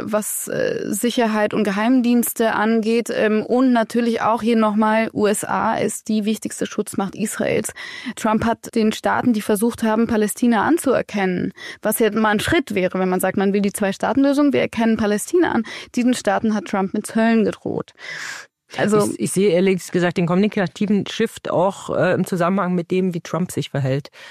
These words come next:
Speaker 2: Er hat ja Netanyahu demonstrativ erstmal die kalte Schulter gezeigt, als er auf seiner Golfreise da war. Also das ist ja total ungewöhnlich, dass man, äh, sämt-, also dass man Katar, die, vorher eh die Emirate besucht und dann überhaupt nicht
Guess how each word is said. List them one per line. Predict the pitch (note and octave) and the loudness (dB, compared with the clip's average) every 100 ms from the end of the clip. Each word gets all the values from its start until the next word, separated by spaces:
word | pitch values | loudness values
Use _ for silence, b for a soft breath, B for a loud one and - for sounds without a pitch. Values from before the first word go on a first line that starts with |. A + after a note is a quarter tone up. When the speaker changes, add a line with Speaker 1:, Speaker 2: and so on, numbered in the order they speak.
| B B B B _ | B B B B _
Speaker 2:
Er | E3 | -4
hat | F#3 | 0
ja | G3+ E3 - - | 2 2 0 -4
Netanyahu | - C#3 F#3 F#3+ E3+ E3 F#3 G#3 | -6 0 2 4 2 4 4 4
demonstrativ | F#3 G#3 G#3 - G3 - A3+ - - | 4 4 2 2 -2 0 -2 -2 -2
erstmal | - F#3 G#3+ | 0 2 2
die | F3 | 0
kalte | F#3 F3+ | 0 0
Schulter | F#3 G#3+ B3+ | 0 0 0
gezeigt, | E3 - E3+ G3+ - | 0 0 -2 -2 -2
als | F3+ G3 | -2 0
er | - | 0
auf | - | -2
seiner | - E3+ E3 | -2 0 0
Golfreise | E3+ A3+ - - D3+ D#3 | 2 0 0 -4 -2 0
da | E3 E3 | 0 2
war. | F3+ A3+ | 2 0
Also | E3 | 0
das | D#3 E3 | -2 -2
ist | |
ja | F3 | -2
total | - D#3 F3+ | -2 -2 -2
ungewöhnlich, | F3 C#4+ F#3+ D3+ E3+ F#3+ | 2 2 2 2 0 0
dass | - - | -2 -2
man, | F3+ F3 | 0 0
äh, | - E3 | 0 0
sämt-, | F3 F#3+ - | 2 0 0
also | - E3+ D#3+ | 0 2 2
dass | D#3 F3 | 2 0
man | D#3+ | -2
Katar, | F3 - E3 | -4 -2 -2
die, | - E3 - - | -2 -2 -2 -2
vorher | E3+ E3 | 0 0
eh | - F#3+ E3 | 2 4 4
die | D#3+ | 4
Emirate | C#3+ E3+ D#3 D3+ F#3 | 4 2 2 0 0
besucht | D#3+ F3 E3+ - | 2 2 2 0
und | F3 | 2
dann | E3 E3+ C#3 | 2 2 0
überhaupt | - F3+ D3+ A3 - - | -2 0 2 2 0 0
nicht | F#3 F#3 | 0 0